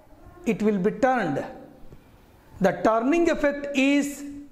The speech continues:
directly proportional to the current, or otherwise the deflection in the coil is directly proportional to the current passing. If a current carrying rectangular coil is placed in the uniform magnetic field,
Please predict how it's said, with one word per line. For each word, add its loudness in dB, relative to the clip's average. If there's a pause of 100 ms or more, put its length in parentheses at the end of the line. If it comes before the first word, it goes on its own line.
(240)
directly 0
proportional -2
to -8
the -4
current, -8 (600)
or 2
otherwise -2 (1120)
the 6
deflection 6
in -2
the -6 (380)
coil 0 (160)
is 2
directly 0
proportional -2
to 0
the 0 (300)
current -2
passing. -6 (680)
If -2
a 0
current 0
carrying 2
rectangular 0
coil -2
is -6
placed 2
in -2
the 0
uniform 0
magnetic -2
field, -4